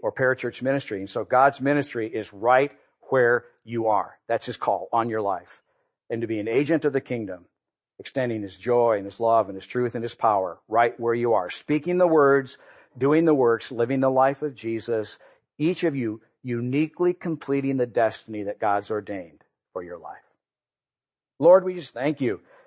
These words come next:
that you fill us with the power of the Holy Spirit to actually partner with you. That you invite us into this joyful, uh, terrorizing, uh, spirit-filled, uh, adventure that's punctuated with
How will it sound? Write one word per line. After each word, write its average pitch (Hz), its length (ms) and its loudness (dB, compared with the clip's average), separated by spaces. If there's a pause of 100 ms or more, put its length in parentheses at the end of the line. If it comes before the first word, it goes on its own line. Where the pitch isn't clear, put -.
(140)
that 107 240 -2
you 110 120 -10
fill 135 240 0
us 143 140 0
with 127 100 -4
the 110 60 -14
power 123 280 4
of 127 60 0
the 127 60 -6
Holy 110 240 -2
Spirit 98 380 -8
to 110 80 -4
actually 113 320 0
partner 113 420 -4
with 98 240 -8
you. 101 240 -16 (480)
That 117 60 -12
you 104 180 -6
invite 113 320 2
us 113 160 -8
into 110 160 -4
this 101 180 -6
joyful, 123 720 4 (360)
uh, 104 380 0
terrorizing, 123 960 2 (280)
uh, 104 320 0 (380)
spirit-filled, 143 1000 4 (220)
uh, 101 320 -4
adventure 127 520 0
that's 104 160 -2
punctuated 131 680 0
with 107 280 -2